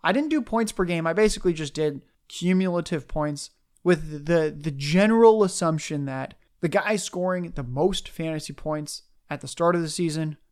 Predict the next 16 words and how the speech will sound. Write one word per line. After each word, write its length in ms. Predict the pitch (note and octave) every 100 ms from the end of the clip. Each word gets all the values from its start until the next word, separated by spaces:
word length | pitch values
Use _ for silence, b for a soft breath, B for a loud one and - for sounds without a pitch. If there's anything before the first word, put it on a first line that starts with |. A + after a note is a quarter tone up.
| _
are 240 | D3 D3 - _ -
hopefully 720 | - F#3+ A3 G#3 - G#3+ G3+
the 100 | E3
guys 280 | D#3 D#3+ D#3
that, 200 | - - -
A, 200 | F#3+ G3+
got 260 | E3 D#3
you 60 | D#3+
to 80 | D3
the 100 | C3
fantasy 440 | - D#3 C3+ C3+
playoffs, 480 | - F3 E3 D3+ -
and 240 | D#3+ C3+
B, 320 | D#3 E3+ D#3 - - - -
were 220 | D#3+ E3 - - - _
able 480 | E3+ F#3+ F#3 F#3 F#3